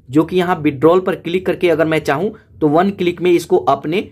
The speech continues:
यूपीआई के through अपने बैंक में ले सकता हूँ। तो यहाँ से पैसा कमाने के लिए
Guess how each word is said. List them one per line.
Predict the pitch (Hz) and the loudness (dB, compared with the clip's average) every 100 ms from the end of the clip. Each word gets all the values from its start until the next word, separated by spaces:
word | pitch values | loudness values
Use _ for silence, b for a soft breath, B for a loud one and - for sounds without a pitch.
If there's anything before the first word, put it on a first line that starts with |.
| B - | B -6
यूपीआई | 123 196 196 175 | 0 2 4 2
के | 170 175 | 2 -2
through | 175 190 | 0 2
अपने | 165 160 156 | 2 0 0
बैंक | 143 147 151 | 0 0 -2
में | 190 | 0
ले | 165 127 | 2 0
सकता | 113 - 117 | -2 -10 -14
हूँ। | - - _ b b b - | -16 -18 _ b b b 2
तो | 180 | 4
यहाँ | 175 196 | 4 2
से | 247 220 | 0 0
पैसा | 208 - 214 | 0 0 0
कमाने | 208 160 160 180 | 0 0 0 0
के | 156 | 0
लिए | 139 175 | 2 0